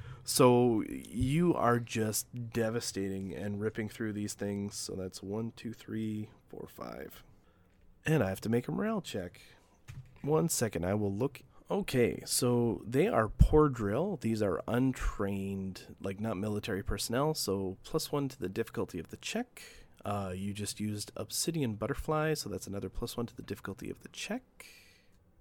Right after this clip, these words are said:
And I am rolling their willpower, so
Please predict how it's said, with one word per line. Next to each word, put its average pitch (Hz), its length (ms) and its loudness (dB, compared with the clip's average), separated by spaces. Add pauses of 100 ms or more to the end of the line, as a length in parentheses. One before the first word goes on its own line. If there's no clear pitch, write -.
(240)
And 120 180 2
I 98 140 4
am 107 160 2
rolling 104 360 2
their 90 180 -2
willpower, 87 760 -4
so 80 400 -2